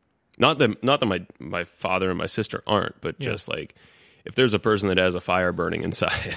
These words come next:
Speaker 1: <laughs>
Speaker 2: Yeah, yeah.
Speaker 1: it's her.
Speaker 2: And, uh, I'm sure there have been things in your life, or maybe there haven't been, where you either hit a physical wall or a mental wall where you're just like, "Yeah, as bright as I am and as driven as I am, I just can't get past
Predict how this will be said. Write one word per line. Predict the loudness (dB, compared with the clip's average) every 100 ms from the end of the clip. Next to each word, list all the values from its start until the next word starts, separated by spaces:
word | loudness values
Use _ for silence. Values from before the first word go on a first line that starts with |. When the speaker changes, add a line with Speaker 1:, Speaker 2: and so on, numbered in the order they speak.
| -10 -12
Speaker 1:
<laughs> | -4
Speaker 2:
Yeah, | -4 -4 -8 -18 -14 -10
yeah. | -4
Speaker 1:
it's | -2
her. | -2 -6 -12 -14 _ -20 -20 _
Speaker 2:
And, | -4 -4
uh, | -8 -18 -18 -20 -8
I'm | -4
sure | -2 2 2
there | 4 2
have | 4 0 0
been | -2
things | -2 -2 -2 -2
in |
your | -2 0
life, | -2 -4
or |
maybe | -8 -8 -8
there |
haven't | -4 -2 -2 -4
been, | -6 -8 -12 _ _ _ _
where | -4 -2 -2 -4 -8 _ _ _ _ _
you | -2 0
either | 0 0
hit | 0 2
a | 0 -2 -6 -12 _ _ _ _
physical | -4 -2 2 2
wall | 4 6 6
or | 4 0
a |
mental | 2 0 2 2
wall | 2 2
where |
you're | -2
just | -4 -6
like, | -8 -6
"Yeah, | -4 -4 -6 _ -14 -14 -14 _
as | -8 -8
bright | -4 2 2 2
as | 4
I | 4
am | 4 2 0
and | -2 -4 -6
as | -6 -4
driven | 0 0 0
as | 0
I | 0 0
am, | 0 -4 -4
I | -4
just | -4 -8 -10 -18
can't | -10 -10 -10
get | -14 -14
past | -6 -6 -4 -8 -10